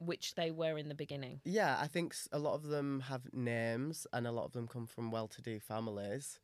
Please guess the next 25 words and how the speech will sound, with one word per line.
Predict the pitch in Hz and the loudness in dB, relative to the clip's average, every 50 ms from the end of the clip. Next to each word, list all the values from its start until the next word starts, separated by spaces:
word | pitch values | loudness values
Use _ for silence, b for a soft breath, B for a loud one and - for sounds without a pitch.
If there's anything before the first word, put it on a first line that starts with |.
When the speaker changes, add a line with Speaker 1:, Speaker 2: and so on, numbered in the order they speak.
| - 175 | -8 -6
Speaker 1:
Mm. | 175 151 143 143 147 151 - | -6 -4 -4 -6 -8 -6 -4
Speaker 2:
and | 117 117 113 113 113 - - _ - | -2 0 0 0 0 -2 -4 _ -8
a | - 104 | -4 -2
lot | 127 123 - | 0 0 0
of | 117 117 | -2 -2
them | 117 123 117 113 107 101 - - - - - - 120 | -2 -2 -2 -2 -2 -4 -6 -10 -16 -20 -18 -16 -6
do | - 120 123 123 117 | -2 0 0 0 0
live | 113 113 110 107 113 | 0 -2 -2 -2 -2
in | 110 101 101 98 101 - _ _ | -4 -4 -4 -6 -10 -12 _ _
Chelsea, | - - 107 98 98 98 - - 98 98 107 127 - _ _ - | -10 -8 -6 -6 -6 -8 -8 -6 -6 -4 -6 -6 -8 _ _ -8
Speaker 1:
Mm-hmm. | 170 165 156 156 151 | -6 -6 -6 -4 -2
Speaker 2:
but | 127 - - 117 | -4 -4 -2 0
they're | 120 120 | 0 2
not | 123 127 127 127 - - | 2 2 2 0 0 -2
the | 123 117 | -4 -6
same | 110 - - 117 110 110 110 110 104 107 101 104 | -4 -4 -2 -2 0 0 0 0 0 -2 -4 -6
type | - - - 104 104 98 95 92 - - - - _ | -8 -6 -4 -2 -2 -2 -2 -4 -6 -8 -14 -14 _
of | 110 107 107 107 98 - - 160 | -8 -8 -8 -8 -10 -12 -12 -8
Speaker 1:
Mm. | 160 - | -6 -6
Speaker 2:
upper | 120 135 127 - - | -6 -6 -6 -6 -6
echelon, | 107 104 - - 110 101 101 98 95 98 98 98 98 95 | -6 -8 -6 -6 -4 -4 -2 -2 -2 -2 -4 -4 -6 -6
like, | 98 98 98 95 - - - b b b b b b b _ 120 | -6 -6 -6 -6 -8 -10 -16 b b b b b b b _ -2
old | 120 113 110 110 107 101 - - | 0 0 0 -2 -4 -6 -6 -6
money, | 113 107 107 107 104 101 101 101 101 101 98 196 - | -4 -2 -2 -2 -2 -2 -2 -2 -2 -4 -4 -4 -4
aristocracy. | - 107 104 104 - - - - 98 - - - 107 - - - 95 101 101 98 101 | -4 -4 -6 -6 -6 -8 -8 -8 -10 -8 -10 -12 -12 -12 -10 -8 -8 -6 -6 -6 -8